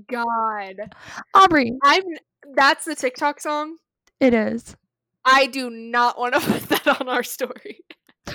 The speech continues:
Speaker 2: Aubrey, I don't judge you for your music. Don't judge me for my music.
Speaker 1: How'd you hear about that music? Because everyone else in the whole entire world is doing it, so you think you should like it too?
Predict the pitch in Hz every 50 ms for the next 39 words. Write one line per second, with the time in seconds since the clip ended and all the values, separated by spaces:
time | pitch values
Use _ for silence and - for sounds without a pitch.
0 | - - - 294 - - 294 302 285 311 302 269 262 269 285 359 359 370 415 427
1 | 415 349 320 330 330 320 - 320 302 294 302 294 285 285 277 254 269 262 247 240
2 | - 254 262 277 302 370 392 349 359 370 392 392 359 349 381 381 370 349 349 381
3 | 381 370 339 302 277 233 240 214 202 - - _ _ _ _ _ _ _ _ _
4 | _ _ _ - - 349 330 359 - 330 311 349 370 349 339 320 302 294 285 285
5 | 311 320 330 285 285 269 254 226 240 233 202 226 254 262 269 247 - - 226 233
6 | 254 262 262 254 247 247 240 - 277 254 247 240 233 240 226 226 240 240 240 269
7 | 247 240 233 233 226 220 202 196 208 202 208 214 208 247 226 - 277 269 262 254
8 | 269 269 277 269 - 262 233 226 233 233 226 - 254 220 220 233 233 - 254 226
9 | 214 226 220 226 - 220 - - - 240 220 220 262 294